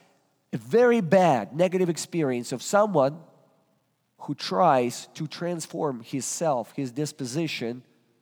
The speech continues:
based on his knowledge of the Bible. So, and unfortunately, that's a version of Christianity that is preached all over the world today. Here's your Bible, here's you,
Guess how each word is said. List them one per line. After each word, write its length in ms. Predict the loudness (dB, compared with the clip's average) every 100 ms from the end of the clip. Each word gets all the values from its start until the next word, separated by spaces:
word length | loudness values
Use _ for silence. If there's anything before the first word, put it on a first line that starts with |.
| _ _ _ _ _ _ -6
based 360 | 2 2 2 0
on 100 | -4
his 220 | -4 -2
knowledge 360 | 0 2 0 -4
of 120 | -6
the 100 | -6
Bible. 500 | -4 -6 -6 -14 -20 _ _ _ _ _ _ _ _ _ _ _ _
So, 300 | -8 -8 -8 _ _ -10
and 200 | -10 -10 -12
unfortunately, 920 | -14 -10 -4 -4 -2 -6 -6 -10 -14 _ _ _
that's 540 | -4 2 2 2 -6 -14 _ _ _ _ _ _ _ _ _ _ _ _ -2
a 140 | 0
version 440 | 2 2 2 2 2
of 180 | 0 -2
Christianity 640 | -6 -4 -2 -2 -2 -4
that 160 | 0 0
is 160 | 0
preached 400 | -4 -4 -4 -6
all 160 | -6 -4
over 140 | -4
the 80 | -6
world 220 | -4 -6
today. 340 | -6 -12 -12 -16 _ _ _ _ -6
Here's 240 | -2 0
your 100 | 0
Bible, 500 | 4 6 6 4 0 -8 _
here's 360 | -4 -2 0 0
you, 400 | 2 2 0